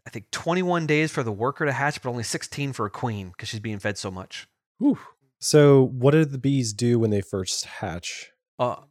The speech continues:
Speaker 2: Because I know that they turn into different kinds of bees.
Speaker 1: Yes.
Speaker 2: Is, a-, a-, and, and that's not in the larva stage. And it's like you said, they are all fed the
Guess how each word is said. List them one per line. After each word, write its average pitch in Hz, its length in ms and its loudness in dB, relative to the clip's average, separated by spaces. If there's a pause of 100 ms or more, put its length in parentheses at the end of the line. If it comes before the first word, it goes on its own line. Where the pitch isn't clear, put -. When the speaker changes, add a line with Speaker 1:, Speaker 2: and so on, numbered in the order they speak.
(120)
Speaker 2:
Because 131 280 6
I 143 80 8
know 165 160 10
that 147 140 2
they 123 280 6
turn 127 320 2
into 117 380 2
different 104 320 -4
kinds 123 260 2
of 90 120 0
bees. 85 580 -4 (260)
Speaker 1:
Yes. 117 400 -4 (320)
Speaker 2:
Is, 110 140 -10
a-, 117 240 0
a-, - 100 -4
and, 117 200 2
and 113 140 -2
that's 127 200 4
not 117 120 4
in 90 60 -6
the 82 80 -6
larva 98 380 2
stage. 85 400 -8
And 104 120 0
it's - 100 0
like 131 160 2
you 120 60 -2
said, 120 280 4
they 107 240 4
are 95 100 -4
all 131 220 6
fed 117 320 2
the 98 380 2